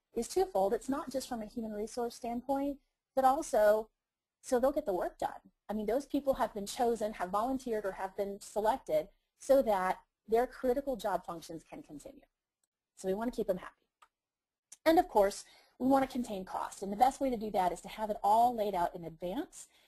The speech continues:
um, to negotiate with a hotel before, you know, if you're looking, if you're talking about a seasonal, a weather type event like we are today, before hurricane season even starts, this stuff is long since negotiated. And the reason for that is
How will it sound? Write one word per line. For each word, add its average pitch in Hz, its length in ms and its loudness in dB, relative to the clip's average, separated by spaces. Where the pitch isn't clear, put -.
um, 185 200 -2
to 196 140 -8
negotiate 190 580 -2
with 240 120 -2
a 214 80 -4
hotel 208 520 2
before, 233 680 -4
you 202 100 -2
know, 202 120 -2
if 208 160 -2
you're 196 100 4
looking, 233 400 0
if 202 80 -10
you're 202 100 0
talking 214 280 -4
about 185 160 0
a - 20 -8
seasonal, 226 540 -2
a 180 40 2
weather 175 340 4
type 220 260 -2
event 208 320 -4
like 185 160 -8
we 185 100 -4
are 170 140 2
today, 170 540 -2
before 226 320 0
hurricane 240 460 -6
season 214 340 -10
even 175 180 -6
starts, 233 440 -2
this 294 180 -4
stuff 202 280 -2
is 156 140 -8
long 208 500 -2
since 214 320 -8
negotiated. 180 720 -8
And 190 120 -4
the 190 80 0
reason 294 400 0
for 226 120 -2
that 311 260 2
is 160 280 4